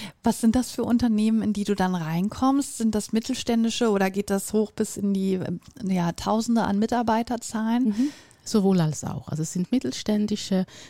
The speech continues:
Speaker 2: bis hin zu Konzernen, wo es dann halt auch mal fünfzigtausend Mitarbeitende sind. Und ich merke für mich, wenn ich so diese Frage kriege, für mich ist es eigentlich egal,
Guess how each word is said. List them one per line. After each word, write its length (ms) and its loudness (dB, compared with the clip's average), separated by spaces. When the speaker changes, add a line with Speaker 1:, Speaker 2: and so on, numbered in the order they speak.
Speaker 2:
bis 120 0
hin 180 2
zu 120 -6
Konzernen, 640 0
wo 40 -4
es 80 -8
dann 180 -2
halt 140 -2
auch 180 -4
mal 320 -4
fünfzigtausend 800 -4
Mitarbeitende 680 -4
sind. 300 -8
Und 140 0
ich 120 0
merke 280 2
für 160 2
mich, 300 0
wenn 120 2
ich 80 0
so 100 -2
diese 220 0
Frage 440 -2
kriege, 500 0
für 180 0
mich 220 4
ist 100 0
es 120 -4
eigentlich 400 0
egal, 420 2